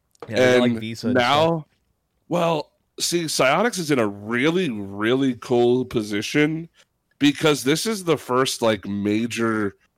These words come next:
Speaker 2: you know, if you wanna call it a tier one esport at this point, or they're trying to become a
Speaker 1: Mm.
Speaker 2: tier one esport that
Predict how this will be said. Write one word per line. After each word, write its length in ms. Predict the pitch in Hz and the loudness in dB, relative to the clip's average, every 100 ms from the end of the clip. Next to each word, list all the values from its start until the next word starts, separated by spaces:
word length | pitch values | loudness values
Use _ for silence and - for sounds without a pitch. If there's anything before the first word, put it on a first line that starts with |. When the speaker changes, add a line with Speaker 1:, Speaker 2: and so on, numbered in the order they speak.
| _ | _
Speaker 2:
you 80 | 147 | 0
know, 180 | 104 95 | 2 0
if 220 | 101 - | -4 -6
you 100 | 107 | -2
wanna 160 | 113 120 | -2 0
call 200 | 143 147 | 2 2
it 60 | |
a 40 | 127 | 2
tier 280 | - 151 | 2 2
one 260 | 143 143 143 | 4 4 4
esport 460 | 127 127 - 123 113 | 2 -2 -2 -2 0
at 140 | 113 120 | -4 -4
this 180 | 117 | -6
point, 340 | - 113 110 101 | -4 -2 -2 -4
or 200 | 104 107 | -6 -6
they're 120 | 110 | -8
trying 380 | 110 127 127 131 | -4 0 0 0
to 60 | 117 | -4
become 380 | 117 113 135 131 | -8 -2 0 2
a 60 | |
Speaker 1:
Mm. 40 | 139 | 0
Speaker 2:
tier 160 | 127 | -2
one 120 | 120 117 | 0 0
esport 520 | 117 - 107 104 101 - _ _ _ _ _ _ _ | -2 -6 -6 -4 -4 -10 _ _ _ _ _ _ _
that 380 | 123 135 131 127 | 0 2 2 0